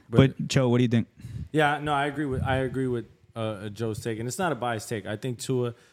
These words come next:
Speaker 2: deserves comeback player of the year. Last year, obviously going through just a, a bad looking concussion. It wasn't just a concussion. I mean, he was, he was throwing gang signs out there on the football field on nationally televised game Thursday night against Joe Burrow and the Cincinnati Bengals.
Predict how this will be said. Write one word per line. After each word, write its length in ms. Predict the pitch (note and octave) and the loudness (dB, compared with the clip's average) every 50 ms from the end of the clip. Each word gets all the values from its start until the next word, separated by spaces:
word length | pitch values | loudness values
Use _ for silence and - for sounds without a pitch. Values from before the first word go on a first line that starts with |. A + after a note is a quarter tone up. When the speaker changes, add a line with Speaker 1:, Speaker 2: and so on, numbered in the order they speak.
| _ _ - | _ _ -6
Speaker 2:
deserves 440 | A2+ A#2 G2 A2+ C3 B2+ B2+ A#2+ - | -4 -4 -2 0 -2 -2 -2 -4 -8
comeback 400 | - - B2 A#2+ A#2 A2+ A2 - | -8 -6 -4 -4 -4 -6 -6 -6
player 160 | - A#2+ A#2 | -6 -4 -4
of 60 | A2+ G#2+ | -4 -4
the 60 | A2+ | -4
year. 220 | G#2+ A2 A2 A2 G#2+ | -4 -4 -4 -4 -4
Last 360 | G#2 G#2 A2 A2+ A2+ - - | -4 -4 -4 -6 -6 -8 -8
year, 140 | A2+ G#2+ G2+ | -8 -8 -6
obviously 320 | G#2 G#2+ G2+ - - A2 | -6 -8 -8 -10 -12 -12
going 240 | G2 G#2+ G#2 G#2+ G#2+ | -8 -6 -6 -6 -6
through 300 | G2+ - G#2+ G#2 G2+ F#2+ - _ _ _ _ _ _ _ _ _ _ _ _ _ _ - | -8 -8 -8 -8 -8 -10 -12 _ _ _ _ _ _ _ _ _ _ _ _ _ _ -10
just 180 | G#2+ C3 D3+ - | -8 -6 -6 -4
a, 180 | F3 B2+ - - | -6 -6 -6 -6
a 60 | A2 | -8
bad 460 | G2+ F#2 G2 A2 A#2 A#2 A#2 G#2+ G2 F#2+ | -8 -4 -4 -2 -2 -2 -2 -4 -4 -6
looking 280 | A2 A2 - G2+ F#2 | -8 -8 -8 -12 -14
concussion. 440 | - - F2+ - - G#2 G2 - E2+ | -12 -14 -12 -6 -4 -4 -4 -4 -4
It 80 | C3 D3 | -2 0
wasn't 320 | F3 G3 D#3+ D3 B2 G#2 | 0 0 0 -2 -6 -4
just 240 | G2 B2 A#2 - - | -4 -4 -4 -4 -8
a 40 | G2+ | -12
concussion. 500 | - F#2 F2 - - F#2 E2+ - - - | -12 -12 -14 -10 -10 -12 -12 -12 -12 -10
I 60 | G2+ | -8
mean, 240 | G2+ G2+ G2 G2 G2 | -6 -6 -6 -6 -4
he 160 | G#2 A#2+ B2+ | -4 -4 -4
was, 360 | A#2+ G#2+ G2+ F#2 - - - _ _ _ _ _ _ _ | -4 -4 -4 -6 -8 -10 -12 _ _ _ _ _ _ _
he 60 | - | -6
was 100 | C#3 B2 | -6 -4
throwing 240 | - C#3+ C3 A#2 G#2+ | -2 -2 -4 -4 -4
gang 260 | G2 A#2 A2 G#2+ G#2 | -4 -4 -4 -4 -4
signs 320 | F#2+ - F#2 F2 F2 F2 E2 | -6 -6 -6 -6 -6 -6 -6
out 180 | F#2 F2 E2+ - | -6 -8 -8 -8
there 100 | E2+ E2+ | -8 -8
on 100 | E2 D#2+ | -8 -10
the 60 | D#2+ | -10
football 340 | - - F#2+ F#2 E2 D#2+ D#2+ | -10 -12 -12 -10 -8 -10 -10
field 320 | - - - F2 E2+ - | -10 -10 -10 -10 -10 -8
on 220 | - - F#2+ F#2 F#2 | -8 -6 -6 -4 -4
nationally 400 | G2 G#2 G2+ F#2+ - G#2 G2 F2+ | -4 -4 -4 -6 -6 -8 -10 -10
televised 720 | - - G#2 F#2+ D2 F#2 F2 F2+ F2+ F2 F2 F2 E2 - | -8 -8 -8 -8 -8 -8 -8 -8 -6 -6 -6 -8 -10 -10
game 260 | - F2+ F2 E2+ E2 | -10 -10 -8 -8 -10
Thursday 400 | - - G2 F#2+ F#2+ E2+ F#2 F#2 | -10 -8 -6 -6 -6 -6 -8 -8
night 300 | F2+ F2 F2 F2 D#2 G#1+ | -8 -6 -8 -8 -8 -10
against 340 | E2+ D#2+ G2 F2 E2+ D#2+ - | -12 -10 -10 -10 -10 -10 -8
Joe 160 | - G2 F#2+ F2 | -6 -4 -4 -4
Burrow 400 | - F2+ F2 E2+ E2 E2 E2 - - | -6 -6 -6 -6 -6 -6 -8 -10 -10
and 100 | E2+ E2 | -12 -12
the 40 | D#2+ | -10
Cincinnati 520 | - - E2+ D#2+ - - E2 D2 C#2+ C2+ | -10 -12 -12 -12 -12 -12 -12 -12 -12 -12
Bengals. 500 | - - C2 A#1 - - - - - _ | -12 -12 -14 -14 -14 -18 -20 -20 -20 _